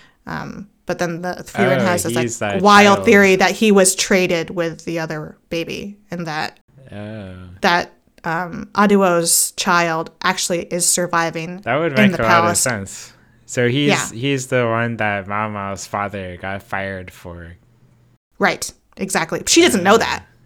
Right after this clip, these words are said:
Speaker 2: right, right.
Speaker 1: But, like, those pieces are falling into place, right?
Speaker 2: Okay.
Speaker 1: Like,
Speaker 2: Yeah, I
Speaker 1: everything
Speaker 2: would,
Speaker 1: is connected, which is really
Speaker 2: I,
Speaker 1: interesting.
Speaker 2: I would buy that.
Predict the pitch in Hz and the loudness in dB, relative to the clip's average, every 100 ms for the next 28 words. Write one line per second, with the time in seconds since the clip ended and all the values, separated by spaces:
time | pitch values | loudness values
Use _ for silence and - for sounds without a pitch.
0 | _ - 110 104 92 92 87 - _ - | _ -8 -6 -6 -8 -10 -14 -20 _ -20
1 | _ _ - 214 196 240 233 294 285 247 | _ _ 2 2 4 4 4 4 4 2
2 | 220 247 214 214 196 185 175 196 156 143 | 4 6 6 8 4 2 -2 -4 -4 -6
3 | - - 160 160 160 107 101 92 92 - | -8 -6 -6 -6 -8 -8 -8 -6 -10 -12
4 | - - 113 107 113 247 285 339 339 349 | -18 -8 -6 0 4 6 8 6 6 6
5 | 359 311 302 202 202 202 302 294 285 131 | 8 8 8 6 8 6 6 6 6 8
6 | 233 123 110 104 104 95 98 - | 6 6 2 0 -2 -6 -10 -12